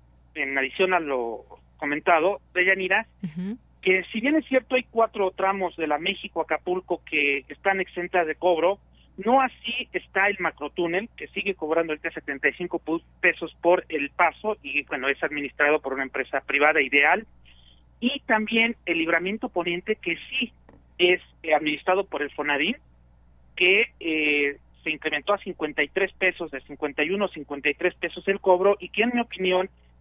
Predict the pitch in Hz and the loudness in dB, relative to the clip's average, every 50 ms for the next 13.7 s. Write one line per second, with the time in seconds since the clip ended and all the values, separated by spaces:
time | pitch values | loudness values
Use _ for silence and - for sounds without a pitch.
0 | - - 185 185 196 185 208 240 240 - - 196 196 208 240 247 226 - - 233 | 0 2 4 4 4 2 2 0 0 -2 -4 -6 -4 -2 -2 -2 -2 -2 0 0
1 | 226 220 214 - - 240 233 233 - - 226 208 - 208 190 - - 180 - - | 2 0 0 -2 -2 -2 -2 -2 -4 -6 -6 -6 -4 -6 -4 -2 -2 -2 -2 -2
2 | 202 214 240 - - 247 220 - - - 226 226 226 - 214 - - 208 208 208 | -2 -2 -2 -2 -4 -10 -10 -4 2 2 2 2 2 -2 -4 -2 0 2 4 4
3 | 202 190 170 156 - - - _ _ _ _ _ _ _ - 151 156 151 156 170 | 2 2 -2 -6 -8 -14 -20 _ _ _ _ _ _ _ -8 -2 2 2 4 4
4 | 208 214 185 175 180 202 - _ _ _ - - 175 202 226 226 - - - - | 4 2 0 -2 -4 -6 -8 _ _ _ -2 2 2 4 2 2 0 0 0 2
5 | 170 170 - - 220 208 196 185 - 170 170 165 160 160 156 143 - 160 180 - | 0 0 0 0 0 0 0 -2 -2 2 2 2 2 2 0 -4 -8 -10 -10 -6
6 | - 196 175 160 151 - _ _ - 143 139 131 - - 170 170 170 170 160 143 | -4 -2 -2 -2 -4 -10 _ _ -8 -8 -8 -6 -4 -2 -2 0 0 -2 -4 -4
7 | - _ _ _ _ _ _ _ _ - 160 151 156 - 170 147 143 147 139 151 | -6 _ _ _ _ _ _ _ _ -6 -6 -6 -4 -2 -2 0 0 2 2 2
8 | 156 - - 170 151 143 - _ - 143 135 135 135 135 - 165 156 _ - 233 | 0 0 0 -2 -2 -2 -2 _ -2 0 0 0 0 0 -2 -4 -4 _ -4 -6
9 | 208 - - 214 247 269 - _ _ _ _ _ _ _ - 160 185 202 202 196 | -6 -2 0 0 0 0 -2 _ _ _ _ _ _ _ -10 -6 -2 0 0 2
10 | 180 160 147 147 - - 151 139 135 139 135 - 156 160 - 202 208 208 196 - | 2 2 0 -2 -2 -2 -2 -2 -2 -2 -2 -4 -6 -4 0 0 2 2 0 0
11 | - 247 254 - _ _ _ _ _ _ _ _ - 196 202 - 240 226 233 220 | -2 -4 -4 -4 _ _ _ _ _ _ _ _ -14 -8 -4 -2 -2 -2 -2 -4
12 | 254 285 - 277 240 233 254 262 254 240 - - 233 247 285 - - 226 180 170 | -6 -6 -6 -6 -4 -4 -4 -6 -6 -8 -6 -4 -2 -2 -2 -2 -2 0 0 0
13 | 156 151 147 - - 143 - - 165 160 160 180 208 240 | 0 -2 -4 -4 -6 -10 -10 -6 -4 -2 0 -2 -2 -2